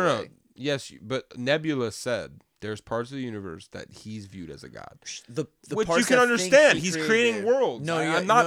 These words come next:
Speaker 2: no, no, no,
Speaker 1: debu-,
Speaker 2: no, no,
Speaker 1: disputing
Speaker 2: yes,
Speaker 1: what you're
Speaker 2: yes.
Speaker 1: saying.
Speaker 2: It's not Nebula. I
Speaker 1: I'm
Speaker 2: think
Speaker 1: just
Speaker 2: it's,
Speaker 1: saying.
Speaker 2: I think
Speaker 1: I
Speaker 2: it's
Speaker 1: think it was
Speaker 2: Gamora. That was Gamora.
Speaker 1: Maybe it was Gamora.
Speaker 2: I think it was
Speaker 1: It was
Speaker 2: Gamora
Speaker 1: one of
Speaker 2: that
Speaker 1: them.
Speaker 2: said that. But you
Speaker 1: My
Speaker 2: might be
Speaker 1: whole
Speaker 2: right.
Speaker 1: point
Speaker 2: It's
Speaker 1: is,
Speaker 2: one of
Speaker 1: all right,
Speaker 2: them.
Speaker 1: that's fair, but if
Speaker 2: Yeah.
Speaker 1: that's him,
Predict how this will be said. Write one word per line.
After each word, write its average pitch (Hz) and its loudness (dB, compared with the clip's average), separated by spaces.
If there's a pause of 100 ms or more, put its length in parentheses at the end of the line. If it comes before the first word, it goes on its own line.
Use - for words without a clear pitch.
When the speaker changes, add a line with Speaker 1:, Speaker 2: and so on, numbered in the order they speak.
Speaker 2:
no, 165 -4
no, 165 0
no, 160 -4
Speaker 1:
debu-, 208 -2
Speaker 2:
no, 185 -8
no, 151 -6
Speaker 1:
disputing 151 0
Speaker 2:
yes, 139 -2
Speaker 1:
what 139 0
you're 123 -4
Speaker 2:
yes. 104 -8
Speaker 1:
saying. 202 -2
Speaker 2:
It's 143 -6
not 175 -8
Nebula. 160 -2
I 202 4
Speaker 1:
I'm 233 -2
Speaker 2:
think 196 -4
Speaker 1:
just 165 -4
Speaker 2:
it's, 147 -6
Speaker 1:
saying. 190 -6
Speaker 2:
I - -14
think - -14
Speaker 1:
I - -12
Speaker 2:
it's 156 -10
Speaker 1:
think 302 -8
it 349 -6
was 220 -4
Speaker 2:
Gamora. 95 -12 (100)
That 120 -12
was 135 -12
Gamora. 110 -16
Speaker 1:
Maybe 117 -4
it 107 -6
was 95 -8
Gamora. - -20
Speaker 2:
I - -12
think 143 -8
it 151 -10
was 147 -8
Speaker 1:
It 113 -8
was 127 -4
Speaker 2:
Gamora - -6
Speaker 1:
one 143 -2
of 127 -4
Speaker 2:
that 104 -4
Speaker 1:
them. 58 -16
Speaker 2:
said 50 -18
that. 50 -18 (320)
But 143 -6
you 165 -2
Speaker 1:
My 143 4
Speaker 2:
might 160 0
be 143 -8
Speaker 1:
whole 190 6
Speaker 2:
right. 180 0
Speaker 1:
point 202 0
Speaker 2:
It's 147 2
Speaker 1:
is, 139 -2
Speaker 2:
one 151 -2
of 135 -2
Speaker 1:
all 165 8
right, 147 4
Speaker 2:
them. 120 -20
Speaker 1:
that's 147 2
fair, 165 -2
but 143 -8
if 147 -4
Speaker 2:
Yeah. 107 -6
Speaker 1:
that's 196 -4
him, 220 -8